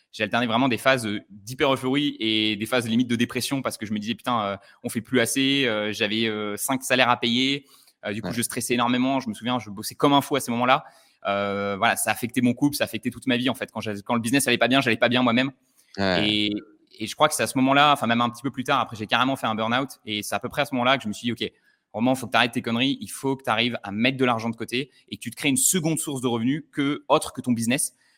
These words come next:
Speaker 1: Parce que si tu fais tout reposer sur ton business, tu sais que de toute façon, ce qu'on fait sur Internet, c'est assez volatile. Euh, Facebook peut, euh, du jour au lendemain, euh, voilà, t'annoncer que, bah, finalement, changement dans l'algorithme ou quoi que ce soit. Donc, tu peux pas vivre uniquement, uniquement de ça, sinon tu vas vraiment stresser. Il faut que tu mettes de l'argent de côté.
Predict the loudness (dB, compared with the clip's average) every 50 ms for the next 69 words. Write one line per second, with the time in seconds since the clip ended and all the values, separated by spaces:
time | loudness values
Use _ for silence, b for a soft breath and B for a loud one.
0 | _ -8 -8 -4 -4 -4 -4 -4 -2 -2 -2 -2 -2 -4 -4 -2 -4 -4 -2 -4
1 | -6 -4 -2 -2 0 0 0 0 0 -2 -4 -6 -4 -2 0 2 0 0 0 -2
2 | -4 -4 -2 -6 -6 -6 -6 -6 -8 -8 -12 -12 -6 -2 0 0 0 -2 -2 -6
3 | -4 -2 0 0 0 0 -2 -6 -20 _ -14 -12 -10 -10 -8 -6 -2 0 0 0
4 | 0 -2 -2 -4 -4 -4 -6 B B B B B B -8 -8 -4 -2 -2 -2 0
5 | -2 -4 -6 -4 0 2 4 4 4 4 2 0 0 0 2 2 2 4 4 4
6 | 2 2 2 0 0 -2 -2 -4 -4 -4 -2 0 2 2 2 0 -4 -8 -12 -12
7 | -6 -4 -4 -2 0 2 0 0 0 -2 -2 -2 -2 0 0 -2 -2 -2 -4 -4
8 | -2 -2 -4 -4 -6 -6 -2 0 2 2 4 4 4 4 2 2 2 2 0 0
9 | -2 -8 -8 -8 -8 -8 -6 -4 0 0 0 0 b b b b b b b -8
10 | -6 -2 -2 2 6 6 6 6 4 0 0 0 0 -2 -6 _ _ 2 2 4
11 | 4 4 2 2 0 2 2 2 0 0 -2 -6 -4 0 2 2 2 2 0 -2
12 | -4 -4 -2 0 0 0 2 0 0 -2 -4 -6 -4 -4 -4 -4 -6 -10 -6 -6
13 | -4 -2 0 0 2 4 4 4 4 2 -2 -2 -2 -4 -4 -4